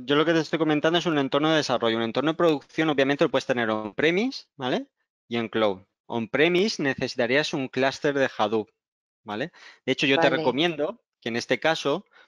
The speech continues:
Speaker 1: por ejemplo, Cloudera, ¿m? Tú te puedes instalar un Cloudera donde tienes todo el stack tecnológico de Hadoop, ¿vale?
Speaker 2: Sí.
Speaker 1: Pero tiene un parcel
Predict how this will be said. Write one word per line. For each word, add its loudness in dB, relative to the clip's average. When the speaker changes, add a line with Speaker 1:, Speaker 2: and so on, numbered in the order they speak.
Speaker 1:
por -6
ejemplo, -2
Cloudera, 0
¿m? -14
Tú -12
te -4
puedes 0
instalar 2
un -4
Cloudera 4
donde 0
tienes -2
todo 2
el 2
stack -8
tecnológico -4
de -4
Hadoop, 0
¿vale? -6
Speaker 2:
Sí. -14
Speaker 1:
Pero 4
tiene 2
un 2
parcel 0